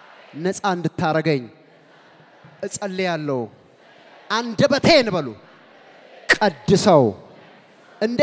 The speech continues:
ኢሳይያስ በኢየሱስ ስም ዛሬ በእሳት ጉጠት አንደበቴን ንካው።» እጆቻችሁን አንሱ እስቲ።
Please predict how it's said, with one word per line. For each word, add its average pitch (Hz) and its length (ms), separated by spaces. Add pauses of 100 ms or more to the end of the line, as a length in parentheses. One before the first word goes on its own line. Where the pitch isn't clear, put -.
ኢሳይያስ 285 640 (1120)
በኢየሱስ 311 720
ስም 240 300 (1160)
ዛሬ 330 340 (1120)
በእሳት 320 420 (140)
ጉጠት 349 440 (1040)
አንደበቴን 220 560
ንካው።» 180 340 (1200)
እጆቻችሁን 208 460
አንሱ 151 200
እስቲ። 143 160